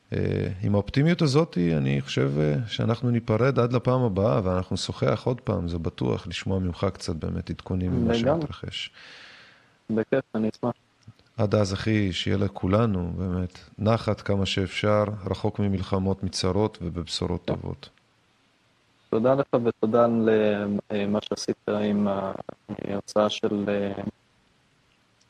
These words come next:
Speaker 2: האנשים מהמלחמה, כל הכבוד.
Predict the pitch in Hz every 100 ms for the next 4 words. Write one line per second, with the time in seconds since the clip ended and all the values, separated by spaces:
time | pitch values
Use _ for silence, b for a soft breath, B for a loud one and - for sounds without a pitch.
0 | 104 104 104 - 120 110 104 101 101 101
1 | - 113 131 156 - _ - 110 107 110
2 | 123 151